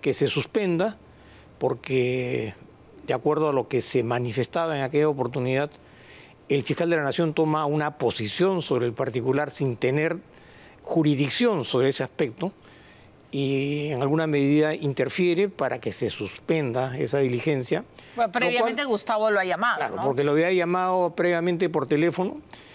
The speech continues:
Speaker 1: y eso evidentemente es un indicio razonable sobre la comisión de un delito por parte de un funcionario público, ni más ni menos que el fiscal de la Nación,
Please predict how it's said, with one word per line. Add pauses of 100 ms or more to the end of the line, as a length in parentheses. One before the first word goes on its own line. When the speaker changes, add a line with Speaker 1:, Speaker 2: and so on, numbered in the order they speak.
(320)
Speaker 1:
y
eso
evidentemente
es
un
indicio
razonable
sobre
la
comisión
de
un
delito (600)
por
parte
de
un
funcionario
público,
ni
más
ni
menos
que
el
fiscal
de
la
Nación,